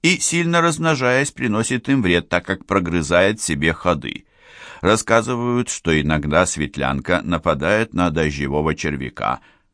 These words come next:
который больше ее самое раз в десять, подобно удаву, обвивается вокруг своей жертвы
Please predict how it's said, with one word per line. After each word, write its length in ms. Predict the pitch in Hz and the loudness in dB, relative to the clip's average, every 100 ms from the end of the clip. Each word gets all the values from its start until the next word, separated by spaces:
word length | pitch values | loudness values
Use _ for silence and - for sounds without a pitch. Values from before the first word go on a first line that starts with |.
| _ | _
который 680 | 107 98 104 104 104 104 - | -2 2 2 4 4 2 0
больше 440 | 90 101 101 - | 0 2 2 0
ее 400 | 98 90 87 87 | 2 2 2 2
самое 580 | 87 87 80 78 76 90 | 0 0 2 2 2 2
раз 240 | 82 82 - | 2 2 -2
в 120 | 80 | -6
десять, 560 | 78 71 64 87 101 - _ _ _ - | -4 -4 -4 -6 -8 -14 _ _ _ -2
подобно 520 | 165 196 190 180 175 | 0 0 0 0 0
удаву, 540 | 165 143 147 143 139 | 2 4 4 4 4
обвивается 840 | 107 110 123 127 185 196 165 156 | 2 0 -2 0 2 2 0 -2
вокруг 360 | 127 110 113 107 | 0 0 -2 -4
своей 280 | 90 90 85 | -2 0 0
жертвы 560 | 82 78 73 85 82 | 0 -2 -2 -2 -2